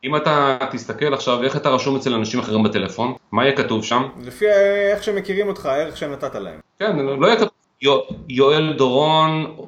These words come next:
Speaker 1: אה, עולם ומלואו", נכון? לא, לא יהיה כתוב. יהיה כתוב, "יואל דורון, זה שנותן לי משהו, זה שעושה לי משהו, עושה לי דיגיטל, עושה לי פרסום,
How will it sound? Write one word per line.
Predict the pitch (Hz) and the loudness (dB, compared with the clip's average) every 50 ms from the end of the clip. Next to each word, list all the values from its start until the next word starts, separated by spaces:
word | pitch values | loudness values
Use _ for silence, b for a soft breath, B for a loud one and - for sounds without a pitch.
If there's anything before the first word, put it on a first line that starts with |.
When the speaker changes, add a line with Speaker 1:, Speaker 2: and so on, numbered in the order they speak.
| - - | -14 -12
Speaker 1:
אה, | 113 110 - | -12 -8 -2
עולם | 127 117 117 127 139 139 | 0 2 4 4 4 4
ומלואו", | 135 127 123 120 110 101 87 - - - - _ | 4 4 4 4 4 4 2 0 -6 -12 -18 _
נכון? | - - 131 135 | -8 -6 -4 0
לא, | 135 143 135 127 | 0 0 2 4
לא | 143 | 4
יהיה | 151 147 | 4 4
כתוב. | 143 127 113 101 82 80 - - _ | 0 -2 -4 -4 -6 -6 -12 -18 _
יהיה | - - - | -6 -4 -4
כתוב, | 190 175 - - _ - | -4 -4 -6 -12 _ 0
"יואל | 143 139 147 147 139 | 2 4 4 4 4
דורון, | 147 143 156 160 143 120 | 4 4 4 2 2 2
זה | 135 139 | 0 0
שנותן | 139 143 131 117 - 135 | 0 0 -2 -2 -2 -2
לי | 131 131 123 117 | -2 0 2 2
משהו, | 120 123 123 123 - 92 | 2 2 0 -2 -6 -4
זה | 101 113 | -6 -4
שעושה | 110 123 110 - 127 | -4 -4 -4 -4 -4
לי | 123 123 113 | -4 -2 -2
משהו, | 101 92 85 92 82 | -2 -4 -4 -4 -8
עושה | 82 - 107 | -6 -4 -6
לי | 101 98 | -6 -4
דיגיטל, | 92 113 131 135 147 147 143 135 127 120 | -2 -2 -2 -2 -2 -2 0 0 2 2
עושה | 104 90 87 - 110 | 0 -2 -4 -4 -4
לי | 107 104 - | -4 -4 -4
פרסום, | - 101 87 87 - - 139 139 139 135 131 127 123 127 | -6 -8 -8 -8 -6 -2 0 2 4 4 4 2 -2 -4